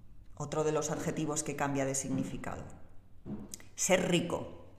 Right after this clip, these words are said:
que significa tener mucho dinero, ser millonario. Mientras que estar rico se utiliza para hablar de comidas y significa tener buen sabor, como estar bueno. Por último,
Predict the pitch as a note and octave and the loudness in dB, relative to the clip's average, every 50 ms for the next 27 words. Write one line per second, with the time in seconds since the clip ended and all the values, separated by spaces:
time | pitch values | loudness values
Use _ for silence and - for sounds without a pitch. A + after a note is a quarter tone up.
0 | - - - - - C3+ B2 - C3+ C3 B2+ A#2+ - A#2+ C3+ D#3 D3+ - A#3 C4+ | -16 -16 -14 -12 -8 -6 -4 -2 -2 0 0 -2 -2 -2 -2 -2 0 2 2 2
1 | D#4 D4 - - - - - - - - - - - - - - B2 B2 C3 C3+ | 2 0 -2 -6 -10 -12 -12 -14 -14 -14 -14 -18 -16 -16 -8 -2 0 2 2 2
2 | D3+ F3 F#3+ F3+ - - B2 B2+ C#3 D#3+ D#3+ - - - D3+ C3+ C#3 D3+ D3+ D3 | 2 2 2 4 6 6 6 6 6 6 6 4 4 4 2 2 2 2 0 0
3 | B2+ B2 A#2 C#3 F#3 F#3 C3+ A2 - - - - - - - - - - - - | 2 2 4 2 2 2 0 -2 -4 -6 -8 -10 -12 -14 -14 -16 -16 -16 -16 -16
4 | - - - - - - - - - - G3+ A#3 A#3+ A#3 G3+ E3 E3+ - - D#3+ | -16 -16 -16 -16 -18 -16 -16 -12 -4 2 2 4 6 8 8 8 8 6 2 0
5 | - - - G#3 - - - C#4 C#4+ - - C4+ D4 - - - - - - - | 0 6 8 8 8 8 6 2 0 0 2 2 2 2 0 -4 -8 -12 -14 -14
6 | - - - - - - - - - - - - G#3+ G3+ F3+ - F3+ G#3+ A#3+ A#3+ | -16 -18 -16 -18 -18 -16 -16 -16 -10 -4 2 2 2 4 4 2 4 4 4 6
7 | - A3 A3+ - F3 D#3+ D#3 D#3 E3 F3+ G3 F#3+ F#3+ - A#2 C#3 F3 G#3 G3+ C#3+ | 6 6 6 8 8 8 8 8 8 8 8 6 2 2 2 2 2 4 4 4
8 | C3+ D#3 F#3 F#3 - - - - - - - - - - C#3+ C#3 C3+ C3+ C3+ - | 4 4 4 0 -2 -6 -8 -10 -12 -18 -18 -12 -8 -4 0 2 2 2 2 2
9 | C3 B2+ A#2 A#2+ - D#3 - A#3 A#3+ A#3+ - D#3+ C3+ C3 C#3 C#3 C3 C3 B2+ B2+ | 0 0 0 0 -2 2 4 4 4 4 4 4 4 4 4 2 2 0 0 0
10 | B2+ B2+ - - - A#2+ B2 D#3+ A#3+ C#4+ - - - - - - - - - - | 2 2 2 2 2 2 4 4 2 2 2 -4 -8 -10 -12 -12 -14 -16 -18 -20
11 | - - - B2+ B2 A#2+ A2+ A#2 A#2 - - - - A#2+ A#2+ B2+ B2 A#2 B2 D3+ | -12 -6 -2 0 2 2 2 0 -2 -2 -4 -4 -2 -2 -2 -2 -2 -2 0 0
12 | A#3+ F4 E4 - - - - - - - - - - - - - - - - - | 0 0 -2 -4 -6 -10 -12 -14 -14 -16 -16 -16 -18 -18 -16 -16 -16 -16 -16 -16
13 | - - - - - - - - - - - - - - - - - - - - | -16 -16 -16 -16 -16 -16 -18 -18 -18 -18 -18 -18 -18 -18 -16 -18 -18 -8 2 4
14 | G#3 A#3 C#4 C4 - G#3+ F#3+ G3+ A#3+ C#4+ C4+ - - - - - - - | 6 6 6 4 2 2 4 6 6 6 4 0 -2 -2 0 0 0 0